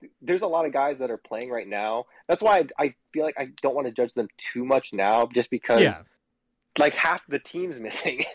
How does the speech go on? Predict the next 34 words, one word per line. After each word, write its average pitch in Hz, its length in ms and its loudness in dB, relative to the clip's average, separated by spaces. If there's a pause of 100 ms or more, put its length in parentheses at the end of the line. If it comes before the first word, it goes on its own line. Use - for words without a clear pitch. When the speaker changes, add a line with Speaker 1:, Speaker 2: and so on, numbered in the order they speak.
(540)
Speaker 2:
But 139 120 0
boy, 170 200 4
let 165 120 2
me - 80 2
Speaker 1:
And 143 60 -4
so, 165 120 2
Speaker 2:
tell 165 80 6
you, 143 80 4
Speaker 1:
like 127 80 2
Speaker 2:
my, 170 260 6
uh, 151 260 4 (580)
my 156 220 4
Lakers 156 400 2
hatred 143 400 2
that 123 140 2
I 123 100 2
had 131 160 2
the 110 80 -8
first 135 400 -6
eighteen 123 400 -6
years 117 300 -2
of 110 100 -8
my 117 140 -4
life, 117 560 -2
it, 135 360 -2
it's 143 300 2
come 143 220 0
back 123 200 2
from 120 140 -8
the 113 100 -6
dead 110 300 -4
like 110 160 -6
The 110 160 -8
Undertaker 104 640 -12